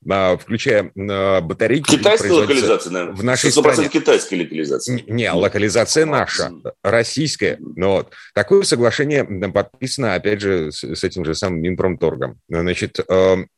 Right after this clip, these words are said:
Speaker 1: Эволют, э, э, так будет называться эта электричка, э, Dongfeng, это, эм, правообладатель, э,
Speaker 2: Мгм.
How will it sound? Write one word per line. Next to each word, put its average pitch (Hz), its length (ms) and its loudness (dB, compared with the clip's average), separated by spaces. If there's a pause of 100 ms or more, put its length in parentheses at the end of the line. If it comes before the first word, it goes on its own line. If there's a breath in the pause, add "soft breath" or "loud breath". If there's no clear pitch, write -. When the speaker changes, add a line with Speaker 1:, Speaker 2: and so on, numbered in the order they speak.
Speaker 1:
Эволют, 127 540 2 (320)
э, 104 760 6
э, 101 300 0
так 110 160 0
будет 101 240 -10
называться 104 400 -2
эта 95 140 -6
электричка, 98 840 -2
э, 90 500 2
Dongfeng, 107 720 0 (120)
это, 90 600 0
эм, 78 1200 -4
правообладатель, 95 840 2 (420)
э, 78 200 0
Speaker 2:
Мгм. 95 400 4